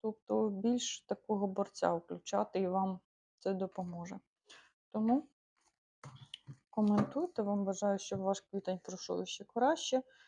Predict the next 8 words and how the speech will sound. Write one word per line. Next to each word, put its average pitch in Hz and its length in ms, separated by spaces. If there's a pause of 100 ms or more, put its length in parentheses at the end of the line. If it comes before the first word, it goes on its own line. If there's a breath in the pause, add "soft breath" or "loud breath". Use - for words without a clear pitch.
(220 soft breath)
миру, 220 440 (280)
гарного 185 640
настрою. 226 500 (280 loud breath)
Особисті 202 600
розклади 175 500
я 170 80
також - 480
роблю, 254 360